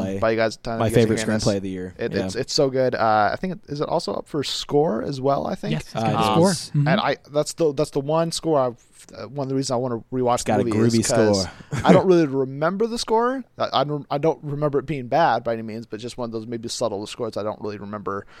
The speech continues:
Speaker 2: popping up in my brain or anything. So
Speaker 1: It's a, it's one of those that kinda just comes out of nowhere in certain scenes and kinda hits you harder than others.
Speaker 2: Mm-hmm.
Speaker 1: Um, but yeah, it's got, like, kinda how we talked to Black Panther. It's got, like, a little swagger to it.
Speaker 2: Yeah.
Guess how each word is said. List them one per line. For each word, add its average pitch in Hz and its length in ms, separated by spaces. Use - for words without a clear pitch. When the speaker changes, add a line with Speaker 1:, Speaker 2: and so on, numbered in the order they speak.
Speaker 2:
popping 131 240
up 117 80
in 120 80
my 113 140
brain 107 180
or 101 80
anything. - 300
So 65 200
Speaker 1:
It's 117 220
a, 127 240
it's 113 140
one 131 140
of 127 40
those 120 200
that 107 100
kinda 110 240
just 98 200
comes 107 220
out 101 140
of 95 60
nowhere 98 360
in 98 140
certain 92 260
scenes 98 260
and 95 80
kinda 92 220
hits 92 240
you 98 80
harder 95 300
than 90 160
others. 95 500
Speaker 2:
Mm-hmm. 139 280
Speaker 1:
Um, 90 460
but 95 260
yeah, 101 200
it's 101 160
got, 113 280
like, 120 280
kinda 110 240
how 101 100
we 95 80
talked 92 200
to - 80
Black - 200
Panther. - 220
It's 90 100
got, 95 140
like, 95 140
a - 40
little 85 140
swagger 82 460
to - 160
it. - 140
Speaker 2:
Yeah. 123 160